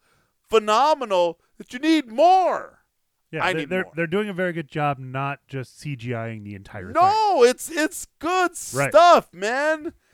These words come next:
Speaker 1: And, and just the, everything, the sets, the props, the costumes. Um, I wanna see more.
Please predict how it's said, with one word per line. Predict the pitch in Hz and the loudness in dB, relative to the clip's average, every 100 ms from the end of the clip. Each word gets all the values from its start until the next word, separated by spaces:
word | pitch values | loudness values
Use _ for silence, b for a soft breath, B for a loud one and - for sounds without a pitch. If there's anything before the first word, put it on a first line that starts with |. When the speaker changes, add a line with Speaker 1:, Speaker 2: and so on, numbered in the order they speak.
| _ _ - | _ _ -4
Speaker 1:
And, | 240 240 226 214 185 _ | 0 0 -2 -10 -20 _
and | 196 226 226 214 190 - _ _ _ _ _ _ - | -6 -4 -4 -6 -16 -20 _ _ _ _ _ _ -14
just | 202 - | -14 -14
the, | 175 - _ _ _ _ | -20 -20 _ _ _ _
everything, | - 294 330 294 226 294 | 0 0 0 -6 -8 -8
the | 151 | -10
sets, | - - 294 254 - - | -6 0 2 2 -4 -14
the | 185 | -14
props, | - 240 269 254 - - | -6 2 4 4 2 -12
the | 170 | -10
costumes. | - 226 269 - 240 247 247 226 214 _ _ _ _ _ _ | -4 -2 -2 -4 -12 -10 -10 -12 -18 _ _ _ _ _ _
Um, | 160 170 175 175 165 151 120 _ _ _ _ _ _ _ _ - | -2 2 2 2 -2 -8 -20 _ _ _ _ _ _ _ _ -10
I | 156 | -6
wanna | 180 277 277 | 0 0 0
see | - 233 | -6 -10
more. | 190 190 220 226 226 226 220 | -10 -6 -4 -2 -2 -4 -6